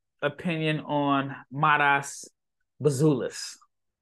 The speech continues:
Where do you have him? Do you think he is a legit number one pick? And, and what are your overall thoughts on him?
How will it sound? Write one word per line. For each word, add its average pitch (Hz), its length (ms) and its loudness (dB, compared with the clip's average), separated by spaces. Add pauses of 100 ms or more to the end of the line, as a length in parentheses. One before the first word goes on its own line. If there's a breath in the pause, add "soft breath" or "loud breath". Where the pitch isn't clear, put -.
(640)
Where 185 540 6
do 190 120 4
you 196 280 6
have 165 400 2
him? 160 400 -4
Do 143 80 0
you 160 160 0
think 175 320 0
he 175 480 2
is 151 240 0
a 151 60 2
legit 143 460 2
number 156 300 0
one 156 440 2
pick? 190 380 0 (360 soft breath)
And, 135 180 -4
and 143 80 0
what 160 100 6
are 170 40 4
your 160 160 6
overall 139 400 2
thoughts - 280 -6
on 110 120 -12
him? 101 180 -16